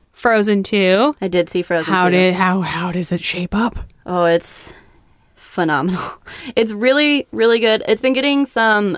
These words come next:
Speaker 2: backlash.
Speaker 1: Ooh, what's the backlash?
Speaker 2: Well, the, people are just saying that it's not as good or that they don't understand why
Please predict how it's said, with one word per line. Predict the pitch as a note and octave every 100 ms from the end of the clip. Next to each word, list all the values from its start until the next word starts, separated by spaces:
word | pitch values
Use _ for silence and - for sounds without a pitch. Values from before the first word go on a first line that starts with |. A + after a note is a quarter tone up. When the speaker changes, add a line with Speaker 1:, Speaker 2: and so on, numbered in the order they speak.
| -
Speaker 2:
backlash. | F3 F#3+ G3+ A3+ A3+ A#3 - - - G#3
Speaker 1:
Ooh, | G3+ G3+ G3+
what's | G3 F#3 -
the |
backlash? | - - - - - - - _ -
Speaker 2:
Well, | A#3 A3 A3
the, | A3+ -
people | C4 B3
are | G#3+
just | G3
saying | F#3+ D#3
that | D3
it's | E3
not | A2+ F#2
as | -
good | - A#3+ A#3+ A#3
or | - F#3+
that | F3
they | F3
don't | E3+ E3
understand | D#3+ D#3 - E3 E3+ E3+ E3 - - -
why | F#3 F#3 F#3 F#3+ F#3